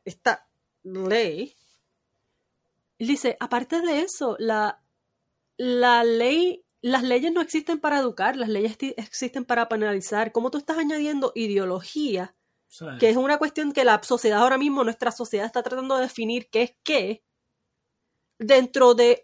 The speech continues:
Speaker 1: una ley que es parte del Código Penal.
Speaker 2: Algo así no fue lo que pasó Canadá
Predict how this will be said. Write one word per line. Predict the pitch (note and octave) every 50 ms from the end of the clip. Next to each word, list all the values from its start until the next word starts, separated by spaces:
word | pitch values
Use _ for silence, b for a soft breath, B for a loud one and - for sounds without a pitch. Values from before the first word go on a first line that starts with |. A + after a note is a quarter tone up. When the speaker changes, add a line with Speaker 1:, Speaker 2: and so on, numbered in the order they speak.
| _ _
Speaker 1:
una | - C#4 C#4+ D4 D#4+ D4 D#4+ D4+ C4+
ley | C#4 C#4+ E4 D#4+
que | E4 D4
es | C4+ -
parte | - C4+ B3 - C#4
del | C4+ B3+ -
Código | C4 B3 C4 B3 B3+
Penal. | B3 A3 G3 G#3 C#4 C#4+ F#3 _ _ _ _ _ _ _ _ -
Speaker 2:
Algo | D3+ E3 F3+ A3 B3
así | B3 - C4
no | C4+ B3 -
fue | B3 A#3+
lo | A#3+
que | A3+ A3
pasó | G3 E3+ D3+ - - D3 C#3+ C#3+ D3+ E3 E3+ E3+ E3 E3 D#3+ D3+ C#3+ C3 B2 A#2+ -
Canadá | C#3+ C#3 C3+ C3 B2+ B2 C3 C#3 C#3+ C#3+ -